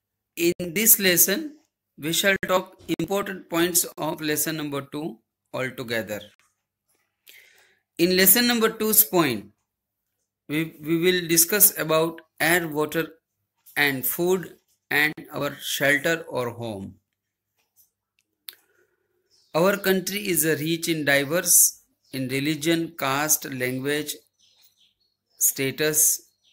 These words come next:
and diversities, even though we get equal facilities.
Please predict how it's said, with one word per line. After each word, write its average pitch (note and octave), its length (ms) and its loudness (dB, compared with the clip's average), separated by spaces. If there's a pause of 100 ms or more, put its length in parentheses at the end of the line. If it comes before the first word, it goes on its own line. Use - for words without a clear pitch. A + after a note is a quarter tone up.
(300)
and C#3+ 280 0
diversities, B2 920 -2
even D#3+ 340 -4
though D#3+ 340 -4 (600)
we B2 160 -12
get C#3 460 -2
equal F3 380 -8
facilities. A#2+ 960 -6